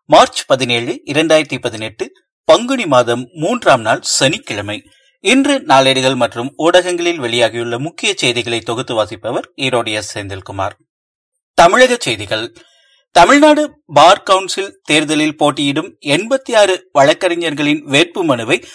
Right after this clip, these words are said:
ரத்து செய்ய உச்சநீதிமன்றம் மறுப்பு தெரிவித்துள்ளது. கிரானைட் முறைகேடு தொடர்பான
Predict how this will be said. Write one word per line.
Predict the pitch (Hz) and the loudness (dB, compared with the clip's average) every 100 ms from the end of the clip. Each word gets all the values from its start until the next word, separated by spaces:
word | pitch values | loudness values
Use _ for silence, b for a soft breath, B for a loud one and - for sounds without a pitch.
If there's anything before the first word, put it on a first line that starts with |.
| B | B
ரத்து | - 156 156 - 247 | -2 2 2 0 -4
செய்ய | - 254 143 | -2 -2 -4
உச்சநீதிமன்றம் | - - - 247 214 135 117 117 170 | -2 -4 -2 -4 -4 -6 -4 -2 0
மறுப்பு | 220 143 147 156 123 | 2 2 2 -6 -6
தெரிவித்துள்ளது. | 107 95 - 101 104 107 - b b b _ _ _ _ _ _ - | -6 -10 -10 -6 -4 -6 -10 b b b _ _ _ _ _ _ -2
கிரானைட் | 247 294 269 294 294 | 4 4 4 2 0
முறைகேடு | 147 147 156 160 151 | 0 0 0 -2 -2
தொடர்பான | 147 139 139 143 151 | -2 -2 2 2 2